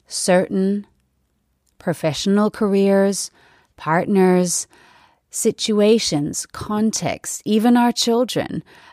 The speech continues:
um, if we keep moving in these same dynamics, there's something we haven't had the opportunity maybe to look at. And in my personal case, I can share,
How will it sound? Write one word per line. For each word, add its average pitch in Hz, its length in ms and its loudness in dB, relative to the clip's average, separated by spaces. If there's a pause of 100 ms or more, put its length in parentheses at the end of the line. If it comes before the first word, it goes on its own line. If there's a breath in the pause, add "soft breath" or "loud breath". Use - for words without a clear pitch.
um, 170 800 0
if - 200 -6
we 233 100 -2
keep - 400 -4
moving 208 440 2
in 175 140 2
these 170 180 -4
same 196 360 0
dynamics, 170 760 0 (600 loud breath)
there's 202 280 0
something 269 580 2
we 175 120 2
haven't 190 540 -2 (120)
had 202 400 0
the 196 120 -2
opportunity 190 760 2
maybe 151 640 0 (460 soft breath)
to 196 160 0
look 170 280 -2
at. - 340 -10 (680 soft breath)
And 196 520 2
in 208 200 2
my 220 160 2
personal 233 520 0
case, 180 340 0
I 165 80 -2
can 165 180 -2
share, 165 560 -2